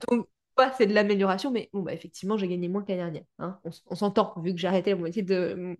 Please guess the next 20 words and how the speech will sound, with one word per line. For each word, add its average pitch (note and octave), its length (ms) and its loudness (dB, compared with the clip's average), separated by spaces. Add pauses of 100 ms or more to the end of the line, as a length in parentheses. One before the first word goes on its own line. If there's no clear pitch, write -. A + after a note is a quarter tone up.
mon F3+ 420 -6
activité. F#3+ 500 -6 (380)
Euh, D3 720 -2
donc F#3 180 0
voilà, F#3 260 0
financièrement, F3 500 -6
en F3+ 40 -6
plus, - 220 -12
là, F3 60 -8
cette - 120 -10
année, E3 160 -8
j'ai E3 120 -14
beaucoup E3+ 360 -10
investi, E3 400 -12
et - 80 -18
cetera. F3 380 -12
Donc, F3+ 160 -16 (160)
euh, - 220 -20 (140)
voilà. - 200 -12 (180)
Euh, - 420 -10